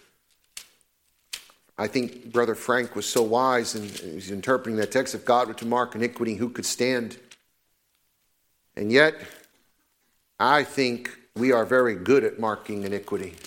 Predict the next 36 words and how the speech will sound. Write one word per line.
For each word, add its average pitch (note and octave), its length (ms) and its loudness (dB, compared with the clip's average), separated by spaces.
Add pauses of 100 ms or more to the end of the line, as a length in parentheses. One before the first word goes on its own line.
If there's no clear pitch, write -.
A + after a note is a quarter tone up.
(640)
God E3+ 240 2
doesn't B2 260 -2
mark A#2+ 240 -2
iniquity, A2 380 -2
but G#2+ 180 0
we C3+ 160 2
are A#2+ 160 4
experts A#2+ 460 -2
at G#2 180 2
it. G2+ 160 -4 (1500)
But B2 120 6
it, - 260 0
when D3 220 2
God D3 340 6
grips - 260 0
your D#3 140 6
heart, C#3 360 2
when A#2+ 180 -4
the B2 60 0
gospel C#3+ 500 4
grips C3+ 340 2
your C3 80 4
heart, C3 380 4 (640)
it's C#3 160 0
a - 20 -2
game B2 260 2
changer. F#2+ 540 -2 (1160)
Listen E3 200 4
to E3 60 6
what D#3 80 6
it C3 80 0
says D#3+ 340 6
in C3 80 -2
Second E3 400 2
Corinthians C#3 560 2
chapter C3+ 640 4